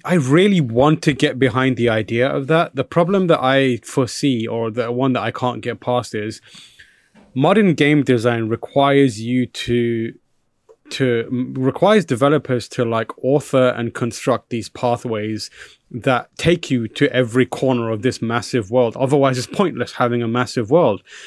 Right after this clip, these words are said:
And the way they do that is they create these breadcrumbs that are constantly moving you from one thing to the other and pulling you in multiple different directions so that it never feels like you're done.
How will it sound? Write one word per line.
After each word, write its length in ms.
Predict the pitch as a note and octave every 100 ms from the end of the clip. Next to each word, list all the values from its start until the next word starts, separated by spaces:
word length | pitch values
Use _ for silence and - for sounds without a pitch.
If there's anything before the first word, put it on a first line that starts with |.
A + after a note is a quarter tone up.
| -
And 160 | B2+ B2+
the 60 |
way 160 | C3+ E3
they 180 | C3+ A#2
do 220 | D3+ F3
that 160 | A2+
is 120 | G#2+ G#2
they 100 | A2
create 400 | - A#2+ A#2 A#2
these 180 | A#2
breadcrumbs 1040 | A2 C3+ C3 - A#2 A2+ A#2+ - B2 A2 G#2
that 80 | A2+
are 160 | A2 -
constantly 560 | - C#3 C3 C3+ B2+
moving 480 | A#2+ A2 C3 B2 A#2+
you 100 | A#2+
from 300 | B2 B2+ G#2+
one 200 | A2 B2+
thing 200 | B2 C3
to 100 | -
the 160 | A#2 A#2+
other 320 | A2+ A#2 C#3+ D3 - - - _
and 240 | B2+ B2 -
pulling 280 | F3+ D#3 B2+
you 120 | C3
in 160 | B2
multiple 440 | A2 B2 B2+ C#3+ C3+
different 380 | A2 A#2+ B2+ G#2+
directions 500 | A#2 A#2 - D3 -
so 120 | C3
that 180 | C3 -
it 120 | C3
never 400 | B2 C3+ C3 C#3
feels 440 | - - B2 B2
like 200 | B2+ A2
you're 100 | A2+
done. 340 | G#2+ A2+ F#2+